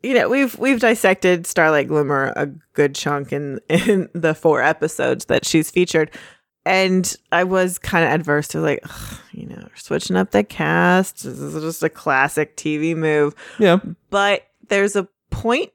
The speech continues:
Speaker 1: to her.
Speaker 2: Mm-hmm.
Speaker 1: And her friendship problem is very,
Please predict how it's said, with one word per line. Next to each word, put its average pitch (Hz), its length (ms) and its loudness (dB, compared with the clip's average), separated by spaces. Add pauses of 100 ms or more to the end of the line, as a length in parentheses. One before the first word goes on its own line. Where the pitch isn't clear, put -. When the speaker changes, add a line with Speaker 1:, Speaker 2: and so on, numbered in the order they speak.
(120)
Speaker 1:
to 349 200 -2
her. 359 480 0 (300)
Speaker 2:
Mm-hmm. 117 320 -2 (160)
Speaker 1:
And 202 340 2
her 220 420 0
friendship 233 560 -2
problem 190 440 0 (200)
is 175 320 0 (280)
very, 208 880 2